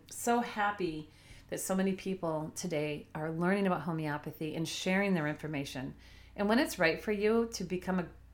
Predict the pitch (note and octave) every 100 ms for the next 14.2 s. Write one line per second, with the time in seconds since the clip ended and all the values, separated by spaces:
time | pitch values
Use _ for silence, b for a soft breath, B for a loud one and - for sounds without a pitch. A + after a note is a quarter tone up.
0 | - E3 F3 F3 F#3+ F#3+ - D3+ D3 -
1 | - - D#3 C#3+ D3+ - - F3 F#3+ F#3+
2 | F#3+ - F3+ F3+ F3+ - F3 D#3 C#3+ C3
3 | D3 - D3+ - C#3 B2+ - - D3+ D#3
4 | D3+ D3+ - B B B - F3+ F3 E3
5 | D#3 E3+ E3 E3+ D#3+ D#3 D#3+ D#3+ D#3 D#3
6 | D#3+ D3 D#3 D3+ - D#3+ D3+ E3 D#3+ D#3+
7 | B B B B B - - F#3+ F3 F3+
8 | F3 E3+ D#3+ E3 D#3+ D#3 E3 D#3 D3 D3
9 | - - - - - - - - - -
10 | - F#3 F#3+ F3+ E3+ F3+ F3+ F3+ E3 D#3+
11 | - - - - - - - - F#3+ G3+
12 | G3 F3+ D#3 F3 - E3 - E3+ E3+ E3
13 | D#3+ F3 D#3 D3+ D#3+ D#3+ D3 D3 - D#3
14 | D#3